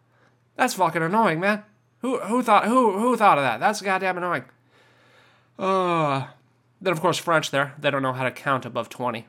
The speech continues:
or something, you know? Like, if you say eighty-four, they say, "Four twenty's four." That's, that's kinda weird or something. And I think in, uh, I think in Dutch and Danish, too, they have, like, they can't even say, like, ninety-five or something, right?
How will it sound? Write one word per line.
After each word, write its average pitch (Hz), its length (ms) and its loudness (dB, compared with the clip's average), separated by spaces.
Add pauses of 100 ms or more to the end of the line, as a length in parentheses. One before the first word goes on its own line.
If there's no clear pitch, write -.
(100)
or 120 60 -18
something, 113 340 -10
you 117 60 -10
know? 117 140 -10 (100)
Like, 120 160 -14
if 117 80 -12
you 117 60 -16
say 120 200 -6
eighty-four, 117 520 -8
they 104 100 -10
say, 110 160 -12
"Four 127 240 -8
twenty's 123 320 -8
four." 117 280 -8 (260)
That's, - 360 -20 (120)
that's 98 180 -16
kinda 95 220 -18
weird 87 260 -18 (880)
or - 40 -20
something. - 340 -16 (100)
And 123 120 -6
I 123 80 -2
think 151 180 -6
in, 123 220 -6
uh, 104 320 -8 (580)
I - 60 -16
think 208 160 -2
in 135 80 -2
Dutch 143 320 0
and 120 120 -8
Danish, 131 340 -4
too, 120 180 -8
they 113 80 -10
have, 110 240 -12 (880)
like, 110 120 -10
they 120 80 -10
can't 147 180 -4
even 127 120 -2
say, 120 160 -4
like, 113 140 -6
ninety-five 117 640 -4
or 113 60 -8
something, 107 420 -12
right? 120 220 -12